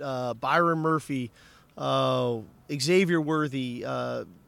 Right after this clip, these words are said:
Jaron Thompson, Jahdae Barron, I'm naming a few, right? Christian Jones, all those guys that were here and they're still here when they could have left, they could have went in the portal, um,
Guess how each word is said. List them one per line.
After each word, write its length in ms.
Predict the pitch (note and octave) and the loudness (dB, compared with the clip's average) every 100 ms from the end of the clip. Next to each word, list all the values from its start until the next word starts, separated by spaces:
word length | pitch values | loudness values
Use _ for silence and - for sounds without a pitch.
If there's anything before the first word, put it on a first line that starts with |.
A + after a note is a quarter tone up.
| - D#3 | -20 -8
Jaron 320 | D#3 F3+ F3+ | 0 2 2
Thompson, 460 | - D#3+ D#3+ - B2+ | 2 2 2 0 -4
Jahdae 440 | B2 D#3+ E3+ E3+ D3 | 4 6 6 4 4
Barron, 320 | D#3+ C#3+ C#3 | 2 2 0
I'm 140 | F3 | 0
naming 260 | F3+ F3+ D3+ | 2 2 0
a 40 | |
few, 320 | - E3+ D3 | -4 -4 -2
right? 280 | B2+ C#3+ D3+ - - - - - | 0 0 -2 -6 -20 -20 -20 -4
Christian 400 | - G3+ - E3+ | 0 0 0 -2
Jones, 420 | D#3 E3 D3+ C3 | 4 4 4 0
all 200 | C#3+ G#3+ | 2 4
those 200 | A3 F#3+ | 6 4
guys 300 | F3+ E3+ D#3+ | 2 0 0
that 120 | D3+ | -4
were 120 | C3+ C#3 | -6 -8
here 460 | G#3 A3 D#3 C#3 - - _ | -6 -2 -2 -2 -8 -20 _
and 160 | D#3+ D#3+ | -6 -4
they're 100 | D3 | -4
still 280 | - F3+ F#3 | -2 2 2
here 340 | G3 A3 A3+ - | 0 -2 -6 -8
when 140 | C#3+ | -6
they 80 | D3 | -4
could 180 | - F3 | -2 -4
have 120 | B2+ | -2
left, 360 | D3 E3 F3+ | 0 0 0
they 100 | C#3+ | -8
could 180 | - F3 | -6 -4
have 120 | E3+ | -2
went 160 | D#3+ E3+ | -2 -2
in 80 | E3 | -2
the 80 | D3+ | -4
portal, 440 | E3 E3+ F3 E3+ - - _ - | 0 2 2 -2 -8 -20 _ -6
um, 480 | D3 C#3+ C#3 C3 | -2 0 0 -2